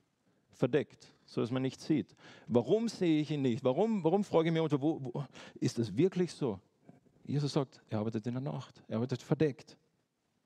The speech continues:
Und was macht er? Er sät Unkraut mitten unter die, die Samen. Und, äh, vielleicht hast du das auch schon, äh, öfter gefragt, du fragst, äh,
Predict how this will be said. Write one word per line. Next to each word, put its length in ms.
Und 100
was 120
macht 300
er? 100
Er 80
sät 300
Unkraut 880
mitten 240
unter 240
die, 260
die 140
Samen. 460
Und, 140
äh, 300
vielleicht 340
hast 140
du 40
das 140
auch 140
schon, 240
äh, 20
öfter 500
gefragt, 300
du 80
fragst, 320
äh, 100